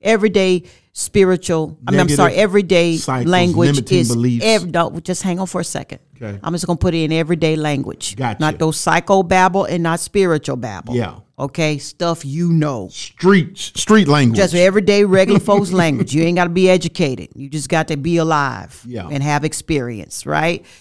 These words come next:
Speaker 1: You know those cycles that you've experienced in your family.
Speaker 2: Alcoholism.
Speaker 1: Whatever they are.
Speaker 2: Drugs.
Speaker 1: Right? And it could be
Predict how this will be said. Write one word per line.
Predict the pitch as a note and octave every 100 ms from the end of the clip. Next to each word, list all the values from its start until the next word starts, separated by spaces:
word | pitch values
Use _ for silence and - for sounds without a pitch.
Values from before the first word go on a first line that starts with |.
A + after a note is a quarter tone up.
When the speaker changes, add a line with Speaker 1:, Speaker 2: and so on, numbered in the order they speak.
| _ -
Speaker 1:
You | D3 G3+ B3+
know | B3 A3+ G#3+ F#3
those | F3+ F3+ F3+
cycles | - G3+ F#3+ F#3+ C#3 - - - - - _
that | F#3 D#3+
you've | D#3+ F#3+ F3+
experienced | E3 - F#3 F3+ E3+ E3 -
in | - E3+
your | D#3
family. | D3 E3 C#3 A#2+ E2 D#2+ _ -
Speaker 2:
Alcoholism. | B2+ B2 G#2+ A2+ G2 G2 D#2+ F#2+ - _
Speaker 1:
Whatever | - G3 G#3+ A3 A3+
they | G3+ G3+ - -
are. | D#3+ B2+ D2
Speaker 2:
Drugs. | - A#2 G2+ F2 D#2 _ -
Speaker 1:
Right? | F#3 F#3 -
And | G#3
it | B3
could | - D4+
be | G#3 A3+ A3 A3